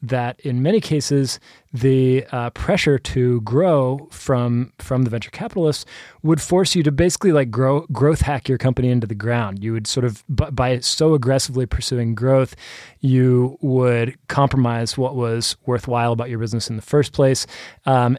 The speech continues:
and then you would end up with, uh, with nothing at the end. Um, and so,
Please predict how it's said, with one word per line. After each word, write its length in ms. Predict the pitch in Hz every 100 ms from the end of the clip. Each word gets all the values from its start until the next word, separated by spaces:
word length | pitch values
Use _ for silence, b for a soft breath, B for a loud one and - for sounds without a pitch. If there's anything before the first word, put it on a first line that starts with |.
| -
and 440 | 135 127 123 123
then 380 | - 127 117 113
you 120 | 113
would 100 | 113
end 240 | 127 113 110
up 260 | 110 - -
with, 440 | 113 104 104 - - -
uh, 380 | 135 120 120 127
with 200 | 135 127
nothing 280 | 226 240 156
at 60 | 113
the 140 | 123
end. 240 | 117 151 - -
Um, 340 | 151 147 151 -
and 400 | 175 175 175 -
so, 380 | - 175 170